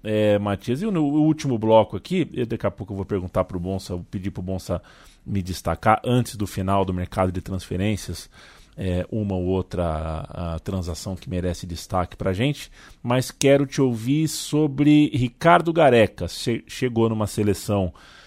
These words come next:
chilena, a gente, né, a conmebol tá nesse janeirão de pré-olímpico, mas as seleções profissionais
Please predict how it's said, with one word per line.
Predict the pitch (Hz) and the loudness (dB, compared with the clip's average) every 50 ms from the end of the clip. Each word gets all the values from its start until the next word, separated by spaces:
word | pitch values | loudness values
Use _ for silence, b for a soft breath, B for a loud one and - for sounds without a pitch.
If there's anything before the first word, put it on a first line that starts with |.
| B B | B B
chilena, | - - - 110 110 135 170 196 185 147 | -12 -4 -2 0 2 4 4 4 4 2
a | 120 104 | 2 0
gente, | 101 110 113 107 - - 107 98 | 0 -2 -2 -4 -4 -4 -4 -4
né, | 95 113 110 | -2 0 -2
a | 101 | -2
conmebol | - - 110 104 98 92 92 101 107 104 | -2 -2 -4 -2 -2 0 2 4 2 2
tá | 98 - - 104 98 98 - - | 2 0 -2 0 0 0 -2 -4
nesse | 101 101 98 101 92 - - 98 | -8 -6 -6 -6 -6 -6 -6 -4
janeirão | 85 104 101 98 95 90 95 98 95 92 | -2 -2 0 0 0 -2 0 -2 -2 -2
de | 87 95 | -4 -6
pré-olímpico, | - - 110 107 104 104 104 113 151 185 175 156 - - - - | -6 -2 2 2 4 4 2 2 0 -2 -2 -4 -6 -12 -10 -6
mas | 120 117 113 113 | -4 -4 -4 -4
as | 110 - | -4 -4
seleções | - 117 113 107 - 113 107 101 | -4 -4 -4 -4 -6 -10 -10 -10
profissionais | - 110 101 - - 110 104 98 101 104 98 - - | -8 -10 -10 -8 -10 -8 -6 -6 -6 -6 -8 -10 -16